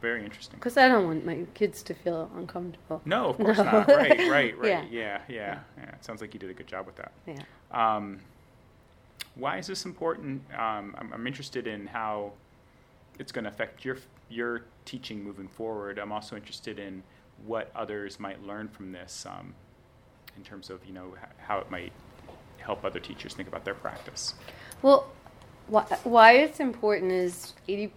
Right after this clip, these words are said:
Speaker 2: percent of the teaching force, some figure like that,
Speaker 1: Mm-hmm.
Speaker 2: is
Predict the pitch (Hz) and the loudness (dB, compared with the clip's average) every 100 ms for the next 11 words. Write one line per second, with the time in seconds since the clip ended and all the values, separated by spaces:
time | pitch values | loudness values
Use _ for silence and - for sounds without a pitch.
0 | - - 208 - 196 180 180 - 175 - | -16 -6 -6 -2 -2 0 -2 -4 -8 -6
1 | 175 170 165 - 170 180 175 170 170 - | -6 -6 -8 -12 -10 -8 -6 -4 -6 -6
2 | 185 175 160 - - - 190 165 175 175 | -6 -6 -8 -18 -20 -10 -8 -4 -4 -2
3 | 160 - 156 156 147 - 175 170 165 - | -6 -2 0 2 2 0 0 -2 -6 -14